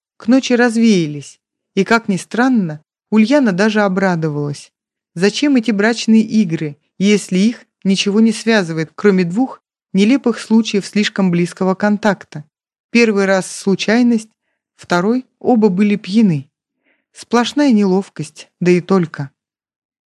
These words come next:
С каждым днем Ульяне становилось легче.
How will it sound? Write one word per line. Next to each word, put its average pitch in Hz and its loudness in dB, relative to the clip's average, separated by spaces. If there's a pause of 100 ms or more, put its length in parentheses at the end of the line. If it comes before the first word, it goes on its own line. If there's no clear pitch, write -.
(320)
С - -20
каждым 254 0
днем 240 2
Ульяне 220 2
становилось 208 0
легче. 175 -2